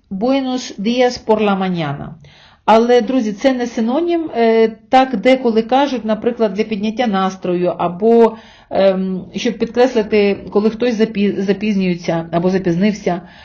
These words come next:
або просто задля жарту. Повертаючись до "buenos días", запам'ятайте, що це привітання стосується ранку і дня до обіду. А от "buenas tardes" —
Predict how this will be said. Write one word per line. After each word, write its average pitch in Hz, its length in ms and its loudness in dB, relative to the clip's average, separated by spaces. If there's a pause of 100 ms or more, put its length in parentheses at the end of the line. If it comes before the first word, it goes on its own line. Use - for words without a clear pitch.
(160)
або 247 400 2
просто 262 320 0
задля 185 260 0
жарту. 165 540 -4 (1400)
Повертаючись 254 640 4
до 220 360 4
"buenos 196 680 2
días", 320 600 -2
запам'ятайте, 262 720 2
що 233 160 -6
це 247 280 2
привітання 285 600 -2
стосується 233 560 -2
ранку 294 560 -4
і 370 340 0
дня 226 480 -4
до 202 160 0
обіду. 147 440 -4 (1200)
А 220 120 4
от 226 260 2
"buenas 220 560 0
tardes" — 320 680 2